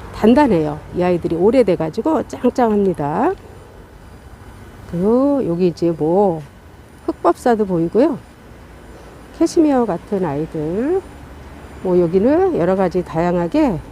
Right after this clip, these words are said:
이제 여기 매장에는 이렇게 에어니움 속 아이들이 상당히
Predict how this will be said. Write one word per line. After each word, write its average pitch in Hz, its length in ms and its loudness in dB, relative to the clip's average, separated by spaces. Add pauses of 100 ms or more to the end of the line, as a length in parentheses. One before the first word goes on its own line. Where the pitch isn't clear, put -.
(260)
이제 156 540 -4 (600)
여기 220 180 4
매장에는 220 1040 4
이렇게 185 240 -2
에어니움 254 500 4
속 190 200 -4
아이들이 175 420 -2
상당히 226 880 2